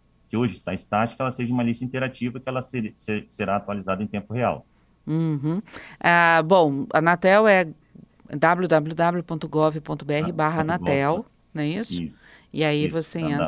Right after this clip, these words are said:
Speaker 1: tá.
Speaker 2: lá no regulado, certificação, celulares homologados. Muito
Speaker 1: Uhum.
Speaker 2: obrigada, viu, Davidson, por conversar conosco aqui na C B N Vitória.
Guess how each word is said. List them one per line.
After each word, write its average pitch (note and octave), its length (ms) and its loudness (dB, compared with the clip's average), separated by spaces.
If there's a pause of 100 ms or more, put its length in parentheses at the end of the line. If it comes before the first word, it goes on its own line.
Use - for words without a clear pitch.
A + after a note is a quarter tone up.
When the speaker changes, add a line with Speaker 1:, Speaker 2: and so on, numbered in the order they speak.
(100)
Speaker 1:
tá. D3 40 -4
Speaker 2:
lá C#3 200 -6
no D3+ 220 -6
regulado, D3+ 680 -2
certificação, D#3+ 800 -4
celulares D#3 560 -4
homologados. D#3+ 800 -6 (720)
Muito C#4+ 160 2
Speaker 1:
Uhum. E4 40 2
Speaker 2:
obrigada, C#4+ 440 6
viu, C4 180 4
Davidson, A#3+ 460 6
por - 160 -2
conversar A3+ 400 2
conosco A3+ 480 2
aqui G3+ 140 -2
na G3 100 2
C G3 160 0
B F#3 80 0
N F#3+ 160 0
Vitória. E3 580 4